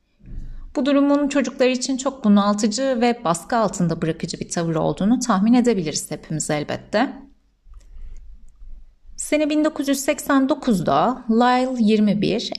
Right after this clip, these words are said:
Eric ise on sekiz yaşındayken dokuz yüz on bire Lyle tarafından bir çağrı yapılıyor. Lyle bu çağrıda anne ve babasının vurularak öldürüldüğünü söylüyor ve sürekli olarak ağlıyor.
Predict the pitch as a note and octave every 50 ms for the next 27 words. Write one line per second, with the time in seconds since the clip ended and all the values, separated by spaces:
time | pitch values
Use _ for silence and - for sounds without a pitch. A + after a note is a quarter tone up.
0 | - - C4 B3 A#3 B3 - - - F3+ F#3+ F#3+ - - A3+ A#3+ A#3 - G#3+ -
1 | D#3+ D3+ D#3+ D#3+ - - - F#3+ F#3+ A3+ A3+ G3+ G#3 - - - - - A3+ B3
2 | - - G#3 G#3 A3+ A3+ B3+ B3+ A#3+ C#4 B3+ B3 G#3+ E3+ D#3 D#3 D#3 D#3+ E3+ G3
3 | G3+ G#3+ A3 A3 G#3 - F3 E3 F3 - - D#3+ D#3 E3+ G3+ B3 C4 A#3 G#3 -
4 | - F#3 E3+ E3+ E3 D#3+ D3+ D3 - - D3+ C#3+ D3+ D#3 F3 A#3 E4 - - -
5 | - - _ _ _ _ _ _ _ _ _ _ _ _ _ _ _ _ _ _
6 | - C4 C#4 C#4+ D4+ D4 C#4+ D4+ - - - E4+ D#4 C#4 A3+ F#3+ F3 F#3 G3 A#3
7 | C#4 B3 C4 B3+ C4 C4 C4+ B3+ G3+ F#3+ F3 G3+ G3 - - G3+ A3+ C4+ D4 A#3
8 | G#3 G#3 A3 A3 A3 A#3+ - - A3 G#3 F#3+ F#3 G3 F#3+ G3+ F#3+ G3+ G#3 G#3 A#3
9 | A3 - - F3 D3+ - - F3+ A3+ A#3 A#3 - - - A3 G#3 G#3 G#3 - -
10 | D3+ D#3 D3+ D#3 E3 F#3+ B3 - - - - - - F#3 E3+ D#3+ D#3+ D#3+ D#3+ D#3+
11 | D#3 - - -